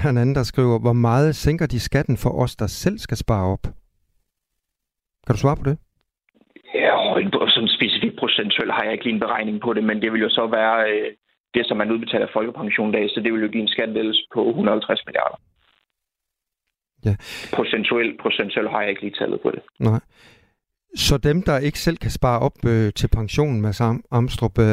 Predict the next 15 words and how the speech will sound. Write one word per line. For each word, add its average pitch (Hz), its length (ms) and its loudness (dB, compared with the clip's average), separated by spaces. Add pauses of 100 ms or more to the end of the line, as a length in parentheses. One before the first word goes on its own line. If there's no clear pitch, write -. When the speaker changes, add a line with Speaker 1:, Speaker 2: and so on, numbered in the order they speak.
Speaker 1:
altså, 117 140 2
hvad 110 100 2
skal - 180 0
de 120 180 -4
leve 139 240 4
af? 113 100 2
Skal - 180 -4
vi 113 40 2
genindføre 127 840 2
fattighjælpen? 123 520 0 (1900)
Speaker 2:
Fattighjælpen, 110 400 0
altså, 101 160 -2
det 107 100 0
er 101 60 2
jo, 101 280 2